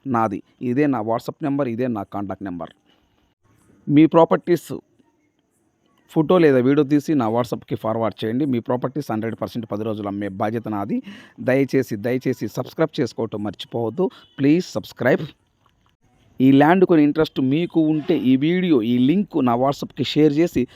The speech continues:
"సుబ్రహ్మణ్యం గారు, I am interested, నేను ఈ ల్యాండ్ తీసుకుంటాను, నాకు ఈ ల్యాండ్ కావాలి," మీరు నా WhatsApp-కి మెసేజ్ చేయండి. ఇదే నా WhatsApp నెంబర్, ఇదే నా కాంటాక్ట్ నెంబర్. ఈ వీడియో పూర్తిగా చూసి, చూసిన తర్వాత, ఈ వీడియో పూర్తిగా చూసిన తర్వాత,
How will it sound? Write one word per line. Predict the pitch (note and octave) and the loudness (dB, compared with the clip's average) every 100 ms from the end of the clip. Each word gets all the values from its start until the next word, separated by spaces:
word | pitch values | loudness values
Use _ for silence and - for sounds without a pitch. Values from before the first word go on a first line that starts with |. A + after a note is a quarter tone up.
| - | -20
"సుబ్రహ్మణ్యం | - D3+ E3 E3 D#3 C3 | -6 0 2 2 2 0
గారు, | A2 G2+ | 0 -2
I | G2+ B2+ | -2 -2
am | C3+ | 0
interested, | C#3 C3+ - G#2+ G2+ | -2 -4 -6 -8 -4
నేను | C3 C3+ | 0 0
ఈ | |
ల్యాండ్ | C3+ D3 C#3+ | 0 0 0
తీసుకుంటాను, | C3 - B2 A#2 | -2 -4 -8 -4
నాకు | A#2 B2 | -4 -4
ఈ | |
ల్యాండ్ | C3+ C#3 D3+ | -2 0 -2
కావాలి," | C3+ A#2 A#2+ | -2 -2 -2
మీరు | B2+ D#3 E3 | -4 -4 -4
నా | D3+ A#2 | -4 -4
WhatsApp-కి | A2+ B2+ D3 - C#3+ | -4 -4 -6 -12 -8
మెసేజ్ | A#2+ - B2 A#2 A#2+ | -8 -6 -8 -8 -8
చేయండి. | G#2+ G#2 G#2+ G#2 F2 _ _ _ _ _ _ _ _ - | -6 -6 -6 -6 -8 _ _ _ _ _ _ _ _ -4
ఇదే | C3+ C#3+ D#3+ | 4 6 6
నా | C3+ | 4
WhatsApp | A#2 C3 - C#3+ D3 | 2 -2 -2 -2 0
నెంబర్, | C#3+ D3+ | 2 0
ఇదే | B2 B2+ | 0 0
నా | B2 A2+ | 0 -2
కాంటాక్ట్ | - A#2 A#2 A2 | -4 -6 -6 -6
నెంబర్. | G#2 G2 F#2+ - _ _ _ _ _ _ _ _ _ _ _ _ - | -6 -4 -6 -10 _ _ _ _ _ _ _ _ _ _ _ _ -4
ఈ | C#3 D3 | 6 6
వీడియో | D#3 G3+ A3 F3+ | 6 4 4 4
పూర్తిగా | - F#3+ - F3+ D#3 C#3+ | 2 0 2 0 2 0
చూసి, | C3+ C3 - _ - E3+ | 2 0 -2 _ -6 -4
చూసిన | E3+ D3 | 0 0
తర్వాత, | C#3+ D3 E3+ G3 D3 | 2 2 2 0 -2
ఈ | C#3 C#3+ | 0 2
వీడియో | D3 F#3+ A#3 G#3+ | 2 0 2 0
పూర్తిగా | D#3+ D#3+ E3+ C3+ D3 | 0 -2 -2 -4 -4
చూసిన | C#3 C#3 | -4 -4
తర్వాత, | C#3+ D#3 G3 G#3+ | -2 -2 -2 -4